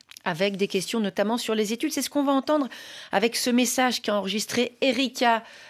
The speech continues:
Erika, euh, de, euh, Lomé, un message qu'elle a envoyé sur, euh, le répondeur de l'émission Priorité Santé. On donne tout de suite la parole à Erika.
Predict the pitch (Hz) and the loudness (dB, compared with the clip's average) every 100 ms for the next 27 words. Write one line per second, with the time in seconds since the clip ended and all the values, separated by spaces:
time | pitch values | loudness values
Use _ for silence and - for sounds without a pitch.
0 | - 240 233 233 - 233 214 - 151 165 | -2 2 2 0 2 4 4 2 0 2
1 | 156 139 175 175 180 160 165 226 277 339 | 2 0 0 0 0 2 4 6 6 4
2 | - - - - - 214 226 254 240 - | -4 -14 -14 -4 0 2 2 2 0 0
3 | 202 196 196 196 196 220 202 - 214 208 | 0 2 0 0 2 0 0 -2 0 2
4 | 175 - 165 139 127 135 147 165 170 233 | 2 0 2 2 2 2 2 0 2 4
5 | 254 262 247 220 226 214 170 226 226 233 | 4 2 0 2 4 2 2 0 2 0
6 | 220 - 170 - 240 240 220 214 202 190 | 0 -2 -4 -6 -2 -2 -2 -2 -2 -2
7 | 294 302 - - - 262 262 247 262 240 | -4 -4 -12 -20 -4 0 4 4 4 0
8 | - 202 185 180 156 160 151 143 143 - | -4 -4 -2 -2 -2 0 0 -2 -6 -8